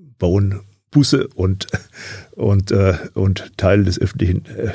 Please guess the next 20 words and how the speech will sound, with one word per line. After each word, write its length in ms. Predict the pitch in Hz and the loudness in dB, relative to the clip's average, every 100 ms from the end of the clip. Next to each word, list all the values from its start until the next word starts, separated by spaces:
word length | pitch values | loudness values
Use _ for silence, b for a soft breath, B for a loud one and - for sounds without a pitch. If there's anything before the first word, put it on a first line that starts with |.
| - 151 | -6 -2
damit 260 | 95 98 | 0 0
auch 260 | 90 92 - | -2 -4 -8
Stellen 360 | - 98 92 | 0 2 2
die 80 | 85 | 0
Verkehrsmittel 580 | - 90 90 98 110 98 | -2 -2 0 0 0 0
des 140 | 92 | 0
öffentlichen 340 | 95 85 90 85 | -2 -2 0 0
Nahverkehrs. 640 | 76 - 120 - 107 - B B B B B | -2 -2 -2 2 0 0 B B B B B
Also 300 | 113 104 107 - _ _ _ _ _ _ _ _ _ _ | 2 4 2 -2 _ _ _ _ _ _ _ _ _ _
da 180 | 101 107 | 0 2
ist 380 | 131 - - - _ _ _ _ _ _ | 0 -2 -4 -8 _ _ _ _ _ _
die 120 | 117 | -4
größere 520 | 95 - 101 123 - 110 | -4 2 2 2 0 0
Herausforderung 640 | - - 110 107 104 - | 0 -2 -2 0 -2 -2
an 140 | 92 | -4
der 120 | 98 98 | -2 -4
Stelle 320 | - 101 - | 0 0 -2
aus 140 | - | -6
meiner 260 | 78 92 123 | -6 -4 -4
Sicht, 400 | - 117 - | -2 -4 -4